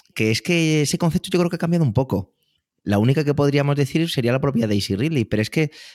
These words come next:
no es como pasaba a lo mejor en la trilogía clásica que, salvo Harrison Ford, que venía de hacer American Graffiti con George Lucas, mm, los otros actores eran actores conocidos. Aquí sí, eh, enseguida se han puesto a hacer otras cosas. Yo creo que con ese miedo de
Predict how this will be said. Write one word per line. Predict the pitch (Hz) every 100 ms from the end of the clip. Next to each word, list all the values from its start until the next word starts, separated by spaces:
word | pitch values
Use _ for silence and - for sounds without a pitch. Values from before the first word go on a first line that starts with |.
| -
no | 113
es | 131
como | - 156 143 135 127 120 110
pasaba | 110 - 131 120
a | 117
lo |
mejor | 110 101 117 113
en | 107 104
la |
trilogía | 101 104 98 117 104
clásica | 117 - 104 101 -
que, | 117 104 - _ _ _
salvo | - - 120 113 98
Harrison | 117 110 - 92
Ford, | - 117
que | -
venía | 92 95 113 104
de | 98
hacer | 95 - 104 98
American | 101 101 101 98
Graffiti | 95 - 101 95
con | 98
George | 95 90
Lucas, | 104 104 95 - _ - _ _ _ _ -
mm, | 113 113 110
los | 113 104 123
otros | 117 110
actores | 107 120 107 104 -
eran | 107
actores | 98 - 98
conocidos. | 98 95 - 165 98 -
Aquí | 92 139 175 - _ _ _ _ -
sí, | - 165 156 - -
eh, | 90 101 101 101
enseguida | 101 98 113 107 143
se | 151 160
han |
puesto | 147 131
a | 113
hacer | 123
otras | 104 95
cosas. | - 185 113 101
Yo | 123
creo | 143
que | 139
con | 120 123
ese | 127 131
miedo | 123 131 123 113
de | 110 110 107